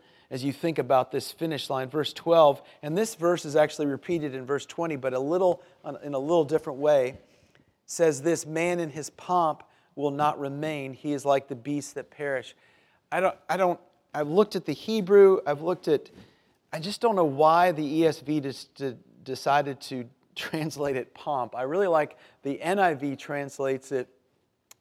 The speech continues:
uh, "in his riches." And it, the best way to put it is "in the pomp, in the glory of his riches." So the Hebrew would say, not just that he's proud, but that he's proud in his riches. He's proud in his wealth.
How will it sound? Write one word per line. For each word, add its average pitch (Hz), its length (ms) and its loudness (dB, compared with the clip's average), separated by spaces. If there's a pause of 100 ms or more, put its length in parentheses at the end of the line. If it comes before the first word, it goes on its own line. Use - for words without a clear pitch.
uh, 120 180 -10
"in 156 160 -8
his 147 220 -10
riches." 139 500 -4
And 143 120 -8
it, 147 120 -12 (600)
the 143 60 -2
best 208 300 8
way 175 80 6
to 147 60 6
put 185 180 -2
it 156 60 0
is 127 100 -6
"in 165 180 -4
the 147 80 -2
pomp, 175 440 -2
in 147 100 -6
the 139 80 -4
glory 151 480 2
of 139 140 0
his 131 180 -8
riches." 135 640 -6 (340)
So 151 140 -8
the 151 80 -4
Hebrew 156 480 -2
would 143 220 0
say, 135 460 0 (200)
not 185 220 -2
just 156 240 -12
that 156 120 -2
he's 135 140 -8
proud, 143 600 2
but 139 140 -6
that 151 100 -4
he's 143 140 -6
proud 175 420 4
in 151 100 0
his 135 160 -4
riches. 127 460 -2
He's 117 160 -14
proud 160 400 2
in 143 80 -6
his 117 160 -10
wealth. 113 360 -4